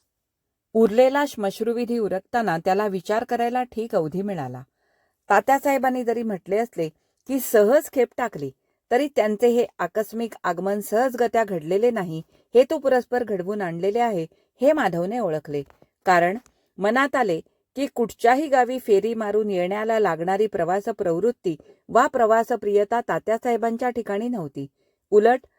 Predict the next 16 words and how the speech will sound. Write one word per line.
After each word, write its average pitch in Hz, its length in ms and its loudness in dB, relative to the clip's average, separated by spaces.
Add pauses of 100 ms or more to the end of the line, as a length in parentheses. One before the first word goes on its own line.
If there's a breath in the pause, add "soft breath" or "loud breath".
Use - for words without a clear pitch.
(200)
बाहेरगावची 220 680 2
कामे 208 380 -4
शक्यतो 226 520 0
वाड्यातल्या 202 540 0
बैठकीवर 196 640 -2
बसल्या 180 360 -2
बसल्या 202 340 -2 (360)
ते 247 80 4
पत्राद्वारे 190 680 0
उरकून 170 380 0
टाकीत. 147 400 -8 (560)
जिथे 254 220 4
पत्राने 269 540 0
काम 233 260 0
भागण्यासारखे 202 720 -4
नसे, 196 340 -6